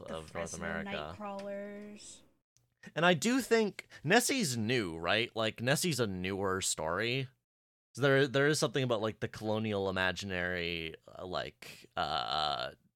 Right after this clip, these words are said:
Speaker 2: enforcing itself on the world, even places that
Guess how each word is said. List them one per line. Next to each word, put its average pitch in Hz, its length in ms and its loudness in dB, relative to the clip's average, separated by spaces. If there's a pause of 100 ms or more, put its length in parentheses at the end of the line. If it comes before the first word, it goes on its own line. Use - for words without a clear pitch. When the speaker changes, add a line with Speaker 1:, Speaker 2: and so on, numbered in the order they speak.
(160)
Speaker 2:
enforcing 110 580 -2
itself 90 440 0
on 95 160 -4
the 92 60 -4
world, 87 580 -6
even 87 360 -10
places 80 640 -4
that 64 380 -4